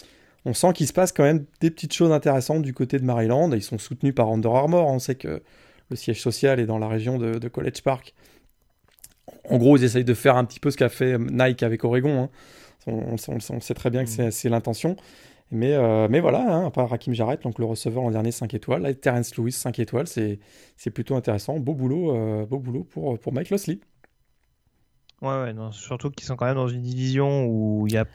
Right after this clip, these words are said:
Speaker 2: quand même une course à l'armement, euh, d'un point de vue recrutement, avec, euh, des programmes en plus qui vont être revanchards, donc c'est sûr que
Speaker 1: Tout à fait, il faudra, ouais.
Speaker 2: il a bien se doter, euh, défensivement après avoir apporté des pièces extrêmement importantes ces derniers mois en attaque.
Speaker 1: Ils ont souvent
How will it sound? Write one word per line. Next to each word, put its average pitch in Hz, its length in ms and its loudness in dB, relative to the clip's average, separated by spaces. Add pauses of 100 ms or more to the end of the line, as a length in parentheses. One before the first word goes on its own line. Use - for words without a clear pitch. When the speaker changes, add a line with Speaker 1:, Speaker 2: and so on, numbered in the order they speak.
(240)
Speaker 2:
quand 117 100 2
même 127 140 2
une 131 120 0
course - 300 -2
à 135 60 0
l'armement, 139 600 0
euh, 113 160 -2
d'un 117 140 -4
point 120 180 -6
de 120 60 -6
vue 120 80 -6
recrutement, 135 720 -2
avec, 113 300 -2
euh, 110 60 -6
des 113 100 -4
programmes 120 260 -2
en 117 100 -4
plus 120 160 -10
qui - 60 -20
vont 117 120 -6
être - 160 -8
revanchards, 117 380 -2
donc 123 140 -8
c'est 110 100 -12
sûr 135 220 -6
que 110 320 -4
Speaker 1:
Tout 107 200 -10
à 131 100 -2
fait, - 140 -10
il 117 60 -16
faudra, 117 460 -2
ouais. 120 80 -4
Speaker 2:
il 120 60 4
a 131 120 2
bien 143 320 -2
se 139 60 -6
doter, 147 400 0
euh, 139 100 0
défensivement 156 760 -4
après 135 220 -2
avoir 127 200 0
apporté 127 340 -8
des 127 120 -6
pièces 127 400 -6
extrêmement 143 500 -4
importantes 135 400 -4
ces 135 140 -10
derniers 123 220 -6
mois 127 160 -6
en 123 40 -4
attaque. 120 460 -8 (220)
Speaker 1:
Ils 151 120 6
ont 196 40 10
souvent 247 320 6